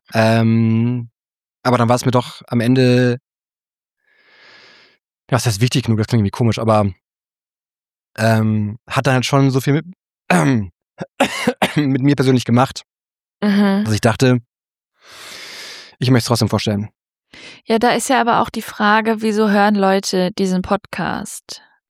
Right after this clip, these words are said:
Speaker 1: Mhm.
Speaker 2: Für Indie-Geheimtipps, von denen wir reichlich hatten, so über die Jahre, finde ich.
Speaker 1: Das stimmt.
Speaker 2: Und ich finde, oder für mich persönlich ist es einfach so, um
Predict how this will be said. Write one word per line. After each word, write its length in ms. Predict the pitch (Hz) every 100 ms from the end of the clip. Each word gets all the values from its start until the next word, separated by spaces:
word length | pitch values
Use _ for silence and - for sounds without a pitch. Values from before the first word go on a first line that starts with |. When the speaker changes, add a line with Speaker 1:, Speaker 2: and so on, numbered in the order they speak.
| -
Speaker 1:
Mhm. 60 | 120
Speaker 2:
Für 560 | 117 101 190 196 98 - _ _ _ _ _ _ _
Indie-Geheimtipps, 1200 | - 220 226 240 240 240 240 240 254 - 277 -
von 260 | - - 208
denen 320 | 208 214 214
wir 180 | 208 196
reichlich 720 | 180 190 - 240 247 - - -
hatten, 320 | 240 - 262
so 100 | 262
über 260 | - 247 240
die 120 | 240
Jahre, 320 | 233 226 240
finde 380 | - 262 240 269
ich. 260 | 302 - - _ - -
Speaker 1:
Das 220 | - 131 113
stimmt. 300 | 127 147 - _ _
Speaker 2:
Und 160 | - 214
ich 100 | 226
finde, 260 | 254 240 - - _
oder 300 | - 226 208 226 - _ - _ _ _ _ _ _ _ _ _ _ _ _ _ _ _ _ _ _ _ _ _
für 200 | - 226
mich 220 | 220 -
persönlich 640 | - 277 254 269 247 262
ist 140 | - 240
es 160 | 233
einfach 400 | - 208 214 -
so, 380 | - - 202 202 202 - - _ _
um 540 | - 202 190 185 190